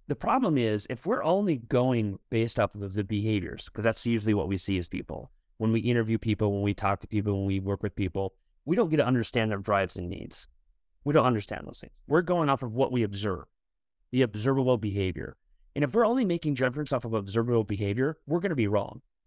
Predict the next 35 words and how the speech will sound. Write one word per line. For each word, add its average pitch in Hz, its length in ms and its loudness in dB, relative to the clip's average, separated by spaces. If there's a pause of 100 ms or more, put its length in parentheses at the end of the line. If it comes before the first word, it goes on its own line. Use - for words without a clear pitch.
And 147 100 0
I've 208 120 4
been 208 120 2
doing 170 160 4
this 160 160 -2
for - 140 0
a 110 60 4
long 120 280 2
time, 143 480 -6
and 147 80 -2
I've 190 240 -2
been 127 140 0
wrong. 92 240 -8 (380)
You 151 100 0
think 180 240 -6
you 165 80 2
observe 139 400 2
a 139 80 4
behavior 120 420 0
and 147 80 2
you 127 80 2
think 127 220 -4
you 135 80 2
know 123 80 6
what 120 100 6
it 107 100 2
is, 123 180 2
and - 80 -4
it's 117 160 -6
actually 120 340 -2
not 104 320 -2 (140)
what 117 160 -4
you 101 100 -6
think 101 240 -6
it - 80 -10